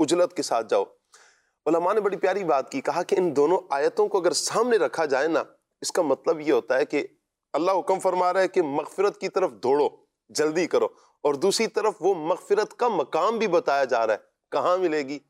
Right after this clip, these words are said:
وہ سرکار کا دربار ہے۔ کہا کہ جلدی کرو حضور کی بارگاہ میں جانے کے لیے کہ یہاں نبی کریم صلی اللہ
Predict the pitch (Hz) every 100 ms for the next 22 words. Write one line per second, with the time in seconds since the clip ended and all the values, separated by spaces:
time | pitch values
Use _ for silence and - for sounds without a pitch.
0 | _ _ 131 123 127 110 123 127 120 113
1 | 101 92 104 92 - _ _ _ _ 135
2 | 156 175 170 107 156 190 202 202 180 170
3 | 139 123 151 - 151 123 120 113 127 131
4 | - _ _ _ - 127 139 156 - 120
5 | 131 139 135 104 120 147 180 - - _
6 | 135 147 165 156 151 190 - 165 151 139
7 | 156 160